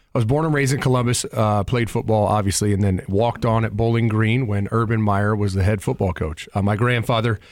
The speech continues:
uh, was Earl Bruce, who was the head coach at Ohio State and was Urban's mentor. And I told him my senior year in high school, like, "I wanna,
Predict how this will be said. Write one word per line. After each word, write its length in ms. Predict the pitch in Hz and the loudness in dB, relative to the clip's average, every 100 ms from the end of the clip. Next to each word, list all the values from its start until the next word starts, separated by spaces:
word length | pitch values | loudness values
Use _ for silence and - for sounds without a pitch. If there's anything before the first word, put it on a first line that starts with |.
| - - - - | -20 -20 -18 -4
uh, 200 | 107 92 | 0 2
was 220 | 104 104 | 0 0
Earl 200 | 113 113 | 0 0
Bruce, 500 | 117 110 113 135 - - | 0 0 0 -2 -6 -2
who 80 | |
was 140 | 110 98 | -2 0
the 40 | |
head 140 | 107 110 | 0 0
coach 220 | 113 110 | -2 0
at 60 | |
Ohio 180 | 104 107 | 0 0
State 320 | 95 107 110 | 0 -2 -2
and 120 | 117 101 | -2 -2
was 140 | 95 135 | -2 -2
Urban's 340 | 117 110 104 | 0 0 0
mentor. 580 | 117 131 - 107 104 120 | 0 0 0 2 2 0
And 160 | 113 107 | 0 -2
I 100 | 113 | -2
told 320 | - 117 107 | -2 0 2
him 240 | 117 143 | 2 2
my 140 | 127 113 | 2 0
senior 260 | - 127 | 0 0
year 160 | 117 113 | 2 2
in 60 | 101 | 2
high 140 | 107 | 0
school, 220 | - 107 | -2 0
like, 180 | 110 98 | 0 2
"I 80 | 101 | 2
wanna, 280 | 110 107 | 2 0